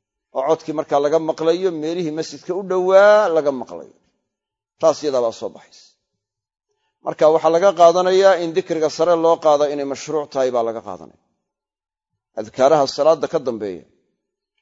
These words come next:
hadday tasbiixda iyo taxmiidda iyo takbiirta tahay,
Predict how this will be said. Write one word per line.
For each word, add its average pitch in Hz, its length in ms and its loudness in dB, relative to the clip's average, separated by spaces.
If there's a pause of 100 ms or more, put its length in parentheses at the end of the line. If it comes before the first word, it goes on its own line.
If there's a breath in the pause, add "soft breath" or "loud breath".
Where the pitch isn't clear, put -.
(160)
hadday 135 220 -4
tasbiixda 139 640 -8
iyo 127 160 -4
taxmiidda 135 640 -8
iyo 123 280 -6
takbiirta 151 600 -8
tahay, 156 340 0